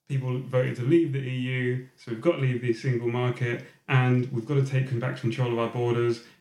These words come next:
and we've got to have, uh, closed down immigration." And those two things are completely, uh, opposite, polar opposite positions in the debate, more or less.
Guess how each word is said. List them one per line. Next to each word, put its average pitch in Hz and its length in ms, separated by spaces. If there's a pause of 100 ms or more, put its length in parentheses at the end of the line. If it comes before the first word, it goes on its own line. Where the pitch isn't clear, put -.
(100)
and 120 140
we've 113 140
got 139 100
to 127 120
have, 117 400 (160)
uh, 113 400
closed 135 340
down 120 200
immigration." 117 840 (800)
And 190 320 (640)
those 214 420
two 240 180
things 170 520 (100)
are 151 160
completely, 156 960 (520)
uh, 139 320 (460)
opposite, 165 580
polar 233 360
opposite 185 360
positions 135 520
in 117 100
the 113 60
debate, 117 360
more - 160
or 101 40
less. - 320